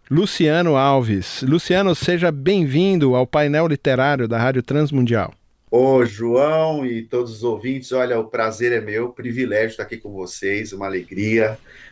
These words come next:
Speaker 2: Transmundial que abençoa tanta gente ao longo de tantas décadas. Um privilégio pra mim.
Speaker 1: Bom, antes da gente entrar propriamente no livro,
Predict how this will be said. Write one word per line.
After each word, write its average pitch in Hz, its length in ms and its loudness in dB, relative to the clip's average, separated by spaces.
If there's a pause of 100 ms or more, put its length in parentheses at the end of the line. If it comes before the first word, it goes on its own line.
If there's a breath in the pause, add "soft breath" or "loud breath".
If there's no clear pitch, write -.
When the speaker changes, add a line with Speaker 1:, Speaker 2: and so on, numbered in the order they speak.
Speaker 2:
Transmundial 110 580 0
que - 80 -4
abençoa 107 600 0
tanta 147 400 2
gente 113 680 -4 (140)
ao 107 160 2
longo 123 240 2
de 113 100 -6
tantas 127 440 0
décadas. - 800 -8
Um 85 60 -14
privilégio 87 760 -8
pra 71 140 -10
mim. 65 120 -20 (320)
Speaker 1:
Bom, 123 240 2
antes 143 200 0
da 151 120 2
gente 139 320 0
entrar 131 320 0
propriamente 131 720 0
no 101 140 2
livro, 101 520 0